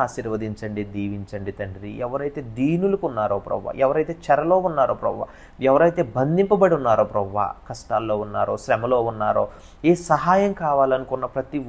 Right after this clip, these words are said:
ఒక్కరిని కూడా ప్రభువా మీరు దీవించండి, ఆశీర్వదించండి.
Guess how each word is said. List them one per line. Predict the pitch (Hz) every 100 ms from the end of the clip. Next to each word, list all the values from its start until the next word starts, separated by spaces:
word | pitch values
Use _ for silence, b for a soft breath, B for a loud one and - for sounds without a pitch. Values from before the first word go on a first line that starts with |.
| 127
ఒక్కరిని | - - 202 208 202
కూడా | 131 101 98
ప్రభువా | 101 95 110 104 B B B -
మీరు | 117 110 101
దీవించండి, | 110 139 139 110 107 95 92 92 - 98 98
ఆశీర్వదించండి. | 113 - 120 107 104 98 92 - 95 95